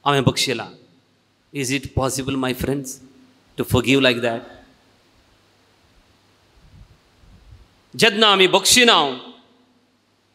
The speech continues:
आमकां फस्ट जावचें आल्सर्स, उसमोड, गांठी दूख, मायग्रेन. जर तर तुमकां कोणाक मनी मायग्रेन आसा तर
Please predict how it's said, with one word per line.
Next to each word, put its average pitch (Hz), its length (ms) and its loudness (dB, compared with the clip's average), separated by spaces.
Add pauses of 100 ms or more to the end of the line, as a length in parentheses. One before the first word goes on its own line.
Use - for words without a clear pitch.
(480)
आमकां 143 280 -2
फस्ट 151 240 -2
जावचें 165 400 -2
आल्सर्स, 151 800 -2 (1200)
उसमोड, 160 400 2 (840)
गांठी 180 320 2
दूख, 151 160 -4 (720)
मायग्रेन. 147 680 0 (1000)
जर 131 140 -4
तर 139 120 -2
तुमकां 139 420 -2
कोणाक 139 340 -4
मनी 139 140 -2
मायग्रेन 143 460 2
आसा 143 180 0
तर 143 320 0